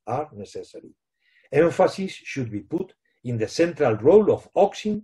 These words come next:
in the signaling mechanisms and in answering questions that were left unanswered, such as the lack of alteration in the auxin distribution pattern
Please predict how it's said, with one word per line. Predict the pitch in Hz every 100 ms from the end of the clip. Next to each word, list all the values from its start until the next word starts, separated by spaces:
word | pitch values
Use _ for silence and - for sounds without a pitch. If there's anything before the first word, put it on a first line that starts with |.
| _ _ -
in | 120
the | 113
signaling | 110 160 156 147 135 117
mechanisms | 131 120 110 101 - 87 - _ _ _ -
and | 110
in | 113
answering | 131 156 127 120 107 98
questions | 143 147 - 175 175 -
that | 104 92
were | 104 120
left | 107 120 117 _ _ _
unanswered, | 98 104 147 147 151 170 - _ _ _
such | - - 113
as | 131 143 - -
the | 98
lack | 113 - -
of | 98
alteration | 104 95 98 117 117 131 147 - _ _ _ _
in | 131 117
the |
auxin | 113 131 - 113
distribution | 92 - 101 117 107 87
pattern | 113 107 110 117